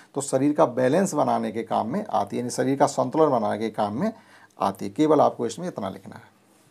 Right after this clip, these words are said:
क्या पक्षियों में दांत पाए जाते हैं? पक्षियों में दांत नहीं पाए जाते हैं, पहली बात।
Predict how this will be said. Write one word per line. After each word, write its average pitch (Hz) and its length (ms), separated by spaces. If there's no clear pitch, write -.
क्या 160 120
पक्षियों 151 360
में 170 120
दांत 139 260
पाए 143 220
जाते 139 300
हैं? 143 160
पक्षियों 139 340
में 160 140
दांत 135 280
नहीं 123 340
पाए 113 240
जाते 113 260
हैं, 113 100
पहली 95 240
बात। - 200